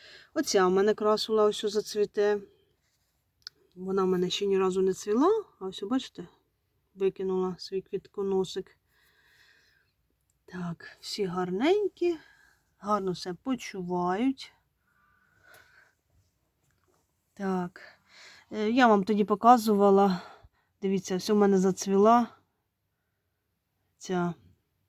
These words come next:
лінофілум. Отакий ось. Ну, він зацвів, ну, вже і відцвітає, вже видно. Ну, квіти такі, знаєте, якби обичні, прості.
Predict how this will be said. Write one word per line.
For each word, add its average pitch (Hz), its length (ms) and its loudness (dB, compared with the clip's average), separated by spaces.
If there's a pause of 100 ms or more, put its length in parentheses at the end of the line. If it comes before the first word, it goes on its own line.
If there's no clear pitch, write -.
(760)
лінофілум. 190 840 2 (760)
Отакий 185 480 -6
ось. 180 200 -12 (1500)
Ну, 233 120 0
він 214 180 4
зацвів, 262 800 4 (280)
ну, 208 160 -2
вже 214 200 -2
і 226 260 -4
відцвітає, 202 800 -2
вже 175 200 -2
видно. 170 440 -4 (420)
Ну, 370 80 2
квіти 285 320 6
такі, 214 360 -4
знаєте, 185 560 0
якби 170 520 -4 (2250)
обичні, 196 500 0
прості. 202 640 -4